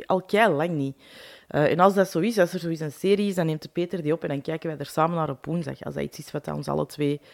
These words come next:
boeit of interesseert. Hè. Zoals, eh, ik weet niet, eh, het leven, eh, zoals het is in het kinderziekenhuis of zo van die dingen. Dat vind ik dan nog wel heel erg boeiend. En dan, zelfs dat kun je ook gewoon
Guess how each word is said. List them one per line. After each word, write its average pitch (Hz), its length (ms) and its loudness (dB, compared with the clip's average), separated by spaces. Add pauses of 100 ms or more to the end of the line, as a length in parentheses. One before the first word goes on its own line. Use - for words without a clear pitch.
(180)
boeit 170 240 4
of 156 100 0
interesseert. 147 640 -4
Hè. 185 140 -2
Zoals, 143 300 0 (600)
eh, 131 340 0 (440)
ik - 60 -20
weet 143 160 -6
niet, 147 180 0
eh, 143 180 2
het 139 160 0
leven, 151 680 4
eh, 147 160 8
zoals 160 260 6
het 151 140 -4
is 165 120 -4
in 180 60 0
het 160 120 -2
kinderziekenhuis 185 720 0
of 160 80 -8
zo - 120 -12
van 156 140 -2
die 165 140 0
dingen. 170 280 -2
Dat - 100 -4
vind 208 120 -2
ik 180 60 -2
dan 160 100 0
nog 139 120 -4
wel 143 120 8
heel 147 200 4
erg 131 240 -4
boeiend. 196 340 2 (500)
En 151 160 2
dan, 147 300 -2
zelfs 147 300 -2
dat 151 120 -2
kun 165 140 -6
je 147 120 -6
ook - 140 -10
gewoon 139 320 -4